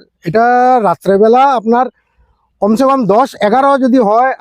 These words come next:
এবং দিনের বেলা যদি সাতাইশ, আঠাইশ হয় টেম্পারেচার, তখন এটা খুব ভালো হয় রেজাল্ট। যার কারণে টেম্পারেচারটা এবার রাত্রেবেলাও হাই আসিল,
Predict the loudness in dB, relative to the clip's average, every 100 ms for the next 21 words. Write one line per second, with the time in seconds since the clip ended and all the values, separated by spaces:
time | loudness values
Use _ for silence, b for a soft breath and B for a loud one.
0 | -2 0 0 0 2 2 2 0 0 -4
1 | -4 -4 -4 -4 -2 -2 -4 _ _ _
2 | _ _ -20 -20 -10 -2 0 0 0 -2
3 | -2 -4 -4 -2 0 0 -2 -4 -2 0
4 | 0 0 0 -2 -4 -6 -6 -6 -4 -2
5 | 0 0 -2 B B _ -2 0 0 -2
6 | -2 -2 0 0 0 0 -2 -8 -6 -4
7 | -2 0 2 0 0 0 0 0 0